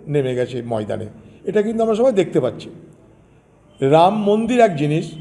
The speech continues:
আর রাম মন্দিরের নামে রাজনৈতিক প্রচার আরেক জিনিস। দুটোর মধ্যে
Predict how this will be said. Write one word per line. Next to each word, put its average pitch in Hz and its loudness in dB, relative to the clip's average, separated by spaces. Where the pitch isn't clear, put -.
আর 135 2
রাম 185 4
মন্দিরের 214 0
নামে 220 2
রাজনৈতিক 180 4
প্রচার 233 2
আরেক 147 -2
জিনিস। 127 -8
দুটোর 202 2
মধ্যে 226 2